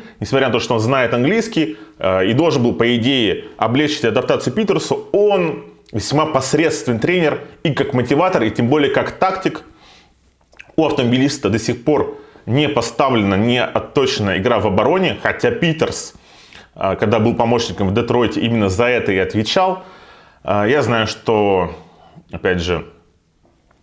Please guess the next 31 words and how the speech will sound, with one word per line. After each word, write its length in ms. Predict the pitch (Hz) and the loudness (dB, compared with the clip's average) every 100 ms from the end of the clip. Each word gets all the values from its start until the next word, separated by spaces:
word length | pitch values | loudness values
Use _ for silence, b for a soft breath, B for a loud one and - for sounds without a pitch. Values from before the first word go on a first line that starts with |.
| _ - | _ -16
э, 140 | 92 87 | -10 -10
в 80 | - | -4
коллективе 720 | 117 117 - 196 165 139 - | -2 -2 -2 2 2 0 -2
были 460 | 110 131 123 110 101 | -2 0 2 2 2
между 220 | 113 107 | 0 0
легионерами 760 | 104 101 117 143 143 139 135 131 | 0 2 2 2 2 2 2 2
и 40 | |
русскими 600 | 127 131 - 127 123 120 B B | 2 0 -2 -2 -2 -4 B B
трения, 460 | - 131 131 117 107 | -2 0 2 0 0
что, 480 | - - 107 95 B B B B | -2 -2 0 0 B B B B
э, 340 | 90 85 80 - - - | -2 0 0 -4 -8 -2
Питерс 380 | 175 135 104 | 0 2 0
вроде 320 | 107 127 135 120 | 2 2 2 2
как 320 | 120 - 104 | 0 -2 -2
Голышевым 680 | 131 190 180 180 175 165 156 | 2 4 2 2 2 2 2
был 140 | 160 | 2
недоволен 600 | 156 143 147 151 156 135 135 | 2 2 2 2 2 0 0
на 80 | |
определенном 500 | 131 131 131 135 127 | -2 0 0 0 0
этапе. 380 | 131 131 131 - | -2 0 0 0
Дацук 460 | 104 131 131 147 - | 0 0 0 0 0
это 180 | 165 135 | 0 0
не 100 | 135 | 0
такой 360 | 143 - 175 | 0 0 0
капитан, 600 | 123 98 120 156 160 139 B B B B | 0 -2 -2 0 0 -2 B B B B
чтобы, 600 | - - 127 113 - - - _ _ _ _ _ _ _ _ | -8 -2 2 2 0 -6 -20 _ _ _ _ _ _ _ _
э, 240 | 95 92 90 | -4 -2 -2
кого-то 260 | 123 139 | -2 -4
поставить 400 | - 107 131 117 | -4 -4 -2 -2
на 120 | 104 104 | -2 -2
место, 420 | 98 87 - | -2 -6 -10